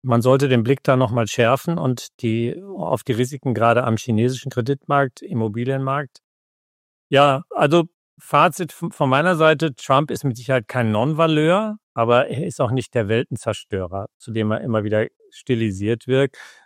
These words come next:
Ma-, meiner Ansicht nach wird seine Wirkung maßlo-, maßlos hochgejatzt. Ja, ich glaub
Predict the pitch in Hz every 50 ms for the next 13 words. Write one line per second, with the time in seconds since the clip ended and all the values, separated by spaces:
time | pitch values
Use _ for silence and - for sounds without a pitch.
0 | _ _ _ - 113 127 - 269 147 120 143 156 147 147 - - 135 135 135 139
1 | - - 127 120 101 104 120 117 - 123 117 113 110 98 101 117 123 110 - 139
2 | 131 123 120 - - 110 98 98 104 107 120 135 127 - - 127 120 - - -
3 | 110 _ _ - 110 113 131 127 - - 131 120 - - 131 139 143 - - -
4 | 117 101 101 95 92 - - - - _ _ _ _ _ 127 135 135 135 - -
5 | - - 123 139 135